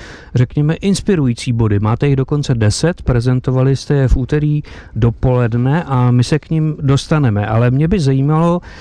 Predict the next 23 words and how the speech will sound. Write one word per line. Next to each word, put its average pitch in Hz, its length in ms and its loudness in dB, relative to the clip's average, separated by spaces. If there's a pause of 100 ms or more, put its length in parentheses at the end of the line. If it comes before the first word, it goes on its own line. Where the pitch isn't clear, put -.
(240)
jak 135 240 0
funguje 143 840 2
v - 160 4
této 131 340 -2
situaci, 123 580 -2
o 151 80 -2
které 139 360 0
si 143 220 0
pan 110 500 0 (480)
předseda, 135 540 2
nebo 127 180 2
promiňte, 120 420 0
prezident 131 540 0
Agrární 139 520 0
komory 151 320 2
myslí, 147 340 0
že 147 100 4
je 156 80 2
naprosto 143 480 0
bezvýchodná. 147 580 0
Jak 143 120 -2
funguje 214 440 0
komunikace 139 880 0